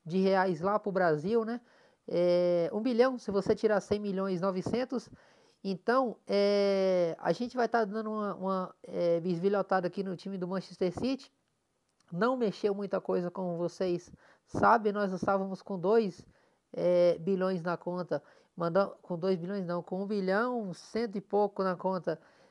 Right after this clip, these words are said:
Mandamos pro Corinthians mais alguma coisa, do jogo bugou e ele não, é, recebeu esse dinheiro lá no Brasil. Zeramos o servidor, fizemos tudo, é, de novo pelo Bayern de Munique, não conseguimos sucesso, e aí finalmente a gente foi pro Paris Saint-Germain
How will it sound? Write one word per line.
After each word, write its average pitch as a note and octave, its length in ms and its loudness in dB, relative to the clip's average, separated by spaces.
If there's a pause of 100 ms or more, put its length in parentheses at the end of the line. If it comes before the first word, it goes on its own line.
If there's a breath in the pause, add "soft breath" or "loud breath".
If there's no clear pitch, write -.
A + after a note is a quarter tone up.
(100)
Mandamos G#3+ 380 2
pro A3 140 -4
Corinthians G3+ 460 0
mais F#3+ 260 0
alguma G3 260 0
coisa, F#3 460 0
do F3+ 180 -2
jogo F#3 300 -2
bugou F#3 500 0
e F3 80 0
ele F#3+ 180 2
não, G3+ 320 -4 (460 soft breath)
é, F3+ 260 2
recebeu F#3+ 720 4
esse F3 240 -4
dinheiro F3+ 360 -4
lá F3+ 100 2
no F3+ 80 -2
Brasil. E3+ 500 0 (380 soft breath)
Zeramos A3+ 380 2
o - 100 -4
servidor, A3 400 4
fizemos G#3+ 480 -2
tudo, B3 400 -4 (160)
é, F#3 240 4
de F3 160 0
novo G3 380 4
pelo G3+ 360 2
Bayern G3+ 320 0
de F#3+ 120 -4
Munique, F#3+ 600 -6
não G#3+ 220 -2
conseguimos G#3 560 -6
sucesso, G3+ 580 -2 (380 loud breath)
e G3+ 100 4
aí G3+ 140 6
finalmente A3 580 -4
a G#3 60 2
gente G3 160 -6
foi G#3 220 0
pro G#3 100 -8
Paris G3 280 0
Saint-Germain F#3 520 -2